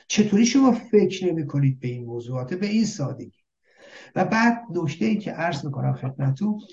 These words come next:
ببینید مسئله خیلی مهمی که امتیازاتی که داده شده. ببینید من یه مصاحبه ای رو از خانم شیرین عبادی شنیدم یا یه جایی بود خوندم، یعنی خوندم،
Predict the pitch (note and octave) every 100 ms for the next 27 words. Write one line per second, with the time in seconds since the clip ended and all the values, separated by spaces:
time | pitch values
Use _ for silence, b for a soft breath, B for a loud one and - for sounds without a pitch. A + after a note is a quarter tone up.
0 | B - G#3 G#3+ G#3 - D#3+ C#3+ D3 G3
1 | - F#3+ A3 G#3 D#3 C#3 E3 D#3+ D3 C#3
2 | D3+ C#3 D3 C3+ D#3 C#3 - C3 A2+ A2+
3 | - - _ _ b b b _ - -
4 | - F#3+ G#3+ G#3 F#3+ F#3+ E3+ C#3 D3 C#3
5 | C#3+ F3+ F3 D#3 D3+ - C3+ - B2+ D3
6 | - - C3 C#3+ D3+ A#2+ A2 C3 - D#3
7 | D#3+ F3+ F3+ F#3 - _ - D3 C3+ C3+
8 | - _ C3+ C3 D3+ D#3+ C#3+ B B _
9 | - - D3+ F3+ D#3+ C#3 G#2 - - A#2+
10 | C3 A#2 - F3 D3 A2+ G2